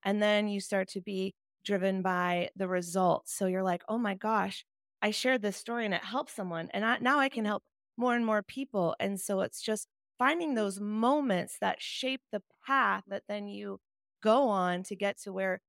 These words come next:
where you are. Not that we're done, we're just on, on a st-, another step on this journey. But yeah, I found myself driven by multiple different factors throughout my life, and now they probably all drive me to continue this mission to help people get healthy and to help people take their health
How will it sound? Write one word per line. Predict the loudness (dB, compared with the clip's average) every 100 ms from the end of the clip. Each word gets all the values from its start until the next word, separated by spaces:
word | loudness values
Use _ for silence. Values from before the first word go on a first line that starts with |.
| _
where | 0 0
you | 2 2
are. | 2 2
Not | 0 -2
that | -2
we're | -4
done, | -2 -2 0 -2
we're | -4
just | -6 -10 -14 -8
on, | -8 -6
on | -6
a | -6
st-, | -8 -6 -2
another | -2 -2
step | -4 -2 -2 -2
on | -6
this | -8
journey. | -8 -6 -4 -6 -8 _ _ _
But | 2
yeah, | 4 4
I | 2
found | 2 0 0
myself | -2 -2 -4 -4
driven | -4 -4 -2
by | -2 -2
multiple | -2 -2 -4 -4 -6
different | -6 -6 -10 -4
factors | -4 -2 -4 -6
throughout | 0 0 2
my | 0
life, | 0 0
and | 0
now | 2
they | 2 0
probably | 0 0 0 -4 -6 -14 _ _
all | 2 4 4
drive | 2 -2 -2 -2
me | -4 -4 -6 -10 _ -10
to | -8
continue | -4 -6 -2 0 0 2 2 0 -4 -2
this | 2 2 0 -12 -10
mission | -4 0 0 0 -2 -2 0 -2 -6 _ _ -8
to | -2 -2 0
help | 0 0
people | -2 -2 2
get | 2 2
healthy | 0 0 -2 -6 -2
and | -2
to | 0
help | 0 -2
people | -4 -8 -8
take | -4 -6 -2
their | -4
health | 0 -2